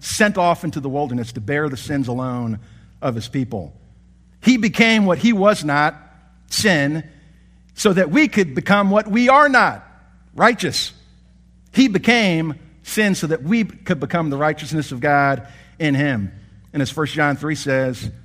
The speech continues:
in verse five, "You know that he appeared in order to take away sins,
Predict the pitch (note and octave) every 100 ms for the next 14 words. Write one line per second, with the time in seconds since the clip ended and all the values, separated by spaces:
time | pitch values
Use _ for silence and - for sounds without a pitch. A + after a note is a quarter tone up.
0 | - - B2 C#3+ - D3 C#3+ C3 B2 -
1 | C#3+ C#3 D#3 D3 C3 C#3+ C#3 D#3 D#3 D3+
2 | C3+ B2 D#3 D#3+ B2 B2 A#2 - - -
3 | A#2 G#2+ - D#3 - A#2 A2 C3+ A#2 G#2+
4 | G2+ - F3 C3 F#2+ D#2+